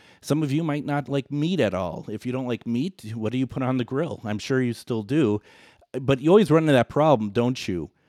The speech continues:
When you are, when you're, when you like to grill, but you don't eat meat, and yet you have to put, you have to be careful where you put, like, whatever you're grilling,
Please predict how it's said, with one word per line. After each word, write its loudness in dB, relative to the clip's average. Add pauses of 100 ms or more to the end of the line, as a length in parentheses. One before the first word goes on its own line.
(180)
When 0
you 2
are, -2 (360)
when -2
you're, 2 (100)
when 0
you 4
like 2
to 0
grill, 0
but -2
you -2
don't -2
eat -6
meat, -6 (640)
and -2
yet 0
you -2
have 0
to -6
put, -2 (1000)
you -2
have -4
to -10
be -4
careful -2
where 2
you 4
put, -4
like, -2
whatever -2
you're -2
grilling, 0